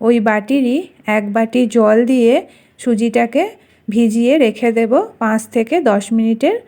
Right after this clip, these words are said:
মতো। সুজিটা যত ভালো ভিজবে ততই কিন্তু বড়াগুলো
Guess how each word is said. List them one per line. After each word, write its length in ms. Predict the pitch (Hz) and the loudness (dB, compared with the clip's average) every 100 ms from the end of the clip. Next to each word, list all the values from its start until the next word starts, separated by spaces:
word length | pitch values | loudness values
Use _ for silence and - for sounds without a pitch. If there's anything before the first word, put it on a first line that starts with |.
| _ _ _ | _ _ _
মতো। 340 | 226 226 202 180 180 - _ _ _ _ _ _ _ _ _ _ _ _ _ _ _ _ | 2 2 2 -2 -4 -14 _ _ _ _ _ _ _ _ _ _ _ _ _ _ _ _
সুজিটা 580 | - 262 262 277 277 254 277 - 247 | -6 -2 0 0 0 0 -2 -4 0
যত 260 | 226 220 262 254 226 | 0 2 0 0 -2
ভালো 300 | 233 226 240 359 - _ _ - | 0 2 2 0 -6 _ _ -10
ভিজবে 520 | 214 233 220 226 285 440 - _ - | -2 0 0 2 0 0 -10 _ -2
ততই 380 | 226 226 247 254 | 0 2 2 2
কিন্তু 320 | 254 240 233 330 466 - | 0 0 0 -2 -2 -4
বড়াগুলো 560 | 220 214 220 214 240 | 0 2 0 0 2